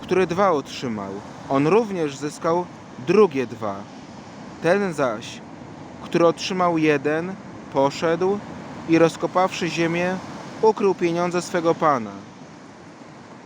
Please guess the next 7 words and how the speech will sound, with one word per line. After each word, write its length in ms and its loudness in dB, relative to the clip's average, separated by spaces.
Po 100 4
dłuższym 460 -2
czasie 340 -2
powrócił 500 0
pan 240 2
owych 260 -4
sług 320 -4